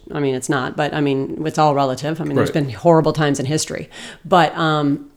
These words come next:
Speaker 1: we also can look at it as an opportunity for
Speaker 2: Yeah.
Speaker 1: those who believe, for, uh, those of us who believe, and we can stand up for Jesus and stand up for our faith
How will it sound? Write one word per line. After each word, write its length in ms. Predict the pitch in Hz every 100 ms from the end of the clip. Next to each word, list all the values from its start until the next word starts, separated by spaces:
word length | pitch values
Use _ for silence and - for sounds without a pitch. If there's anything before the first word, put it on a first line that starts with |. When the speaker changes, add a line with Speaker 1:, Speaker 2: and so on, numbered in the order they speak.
| _
Speaker 1:
we 220 | 175 165
also 260 | 160 156 165
can 160 | 151 151
look 160 | 147
at 120 | 147
it 200 | 135 135 -
as 140 | 143
an 80 | 131
opportunity 560 | 131 143 - 151 156 - - - -
for 160 | -
Speaker 2:
Yeah. 100 | 143
Speaker 1:
those 140 | 139 139
who 60 |
believe, 440 | 143 143 160 269 - 185
for, 220 | - 151
uh, 80 | 143
those 200 | - 139
of 60 | 135
us 100 | 147
who 80 | 151
believe, 260 | 139 143
and 80 | 143
we 60 | 139
can 140 | 156
stand 320 | 147 151 135 135
up 160 | 147
for 120 | -
Jesus 420 | 139 143 165 226 165
and 120 | 139
stand 300 | - 139 139
up 100 | -
for 100 | 139
our 80 | 131
faith 380 | 202 226 277